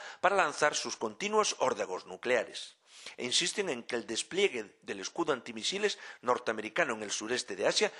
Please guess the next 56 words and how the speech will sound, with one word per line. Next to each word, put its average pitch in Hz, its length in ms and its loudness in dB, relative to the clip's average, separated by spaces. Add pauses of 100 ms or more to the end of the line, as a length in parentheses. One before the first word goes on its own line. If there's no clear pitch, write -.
(120)
representa 170 560 0
un 147 80 -4
grave 180 240 4
daño 190 320 2
para 175 160 4
los 120 160 -4
intereses 156 480 0
de 190 80 -2
seguridad 180 380 -2
estratégica 165 640 0 (260)
de 175 100 2
los 175 120 2
países 117 420 2
de 101 80 -4
la 90 100 0
región, 98 420 0 (100)
incluido 180 720 0
Rusia 92 320 -6
y - 40 -12
China. - 340 -2 (580)
Rusos 117 340 0
y 123 60 -2
chinos 143 300 0
se 143 80 0
muestran 123 320 0
también 131 260 0
en 131 120 2
contra 160 360 0
de 135 60 0
la 107 140 0
presencia 143 420 0
de 101 120 -4
fuerzas 110 320 0
militares 104 500 -2
ajenas 156 400 2 (220)
al 117 200 0
noreste 110 580 -2
de 117 180 4
Asia, 110 300 0 (220)
con 214 140 4
la 220 80 2
excusa 156 400 0
de 139 80 0
la 104 80 0
lucha 170 240 0
contra 180 260 -2
el 170 60 -2
programa 165 320 2
nuclear 165 320 0
y 151 80 -8
de 160 80 -8
misiles 135 420 -2
de - 80 -10
Corea 73 260 -6
del 78 160 -10
Norte. - 300 -6